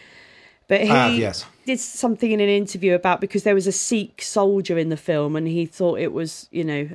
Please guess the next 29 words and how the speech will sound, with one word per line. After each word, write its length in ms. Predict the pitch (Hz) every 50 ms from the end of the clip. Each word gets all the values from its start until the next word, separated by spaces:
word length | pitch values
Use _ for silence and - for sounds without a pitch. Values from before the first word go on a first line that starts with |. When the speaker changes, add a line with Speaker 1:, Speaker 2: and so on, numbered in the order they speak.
| - - - - -
Speaker 1:
incongruous. 460 | 180 175 - - - 190 185 180 165
Speaker 2:
Political 240 | 151 147 143 139 -
correctness. 400 | 113 101 101 107 104 - - - - - _ _ _ -
Speaker 1:
Yeah. 100 | 196 196 185 170 156 147
Speaker 2:
Yes. 80 | 151 - _ - - - - _ _ _
Speaker 1:
And, 460 | - - 180 175 180 175 170 160 -
uh, 160 | 180 170 170
people 240 | 170 - 196 190 180
had 80 | 170 165
to 60 | -
point 160 | - 190 185 180
out 140 | 175 -
to 100 | - 175
him 160 | 170 170 165 165
that 120 | 165 -
there 160 | - 175 170
were 380 | 165 165 165 160 156 160 160 - _ _ _ _ -
literally 520 | - 170 175 - - - - 175 160 160
Speaker 2:
Yeah. 180 | 156 185 165 -
Speaker 1:
thousands 720 | - - 170 160 160 160 156 151 156 156 156 156 147 147
<laughs> 60 | 180 190
of 180 | 370 392 359
Sikh 460 | - - - - - 277 247 - -
soldiers 760 | - - - - - - - - - - - 180 277 - - - - - - - - - - -
fighting 460 | - - 226 214 208 202 - 220 208 190
in 140 | 185 190
World 280 | 190 185 180 180 175 175
War 160 | 175 175 170
One. 200 | 170 175 175 165